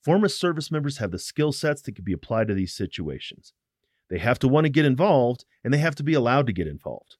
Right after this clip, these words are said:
Once both of these things happen, veterans can come alongside those who haven't served and make our communities prosper and thrive. Speaking of leadership, this week's PsychArmor Resource of the Week is the course on the myths and facts of military leaders. When you think of a military leader,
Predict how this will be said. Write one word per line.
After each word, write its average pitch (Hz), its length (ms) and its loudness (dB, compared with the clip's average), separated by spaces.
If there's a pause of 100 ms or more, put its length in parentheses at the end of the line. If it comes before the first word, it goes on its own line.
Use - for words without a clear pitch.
(120)
Once 110 180 -4
both 135 220 2
of 123 80 -6
these 123 220 2
things 123 240 -2
happen, 117 420 -2 (300)
veterans 156 340 0
can - 160 -6
come 147 180 0
alongside 127 540 0
those 104 220 -2
who 95 80 -2
haven't 131 340 -2
served 98 460 -2
and 95 120 -6
make 135 220 -2
our 151 100 -2
communities 98 680 -4
prosper 101 560 -4
and 82 180 -6
thrive. - 460 -16 (260)
Speaking 147 460 2
of 131 80 2
leadership, 156 500 4
this 139 220 0
week's 139 240 4
PsychArmor 135 440 4
Resource 131 480 2
of 120 60 0
the 110 80 0
Week 139 320 2
is 104 160 -4
the 104 80 -6
course 143 400 4
on 98 160 0
the 92 80 -2
myths 139 460 -2
and 113 200 -8
facts 117 360 0
of 98 120 -2
military 98 480 0
leaders. 82 460 -8 (260)
When 117 120 2
you 131 80 4
think 190 220 2
of 160 60 -2
a 156 60 4
military 139 460 4
leader, 120 320 2